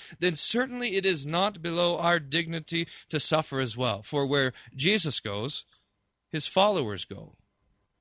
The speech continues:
If he suffers, we suffer.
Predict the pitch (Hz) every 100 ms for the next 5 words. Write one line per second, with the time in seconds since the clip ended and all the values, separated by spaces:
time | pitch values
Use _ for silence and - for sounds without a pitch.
0 | _ _ _ 143 - 147 147 151 151 185
1 | 214 - - _ _ _ _ _ _ _
2 | _ _ 156 160 - 98 - -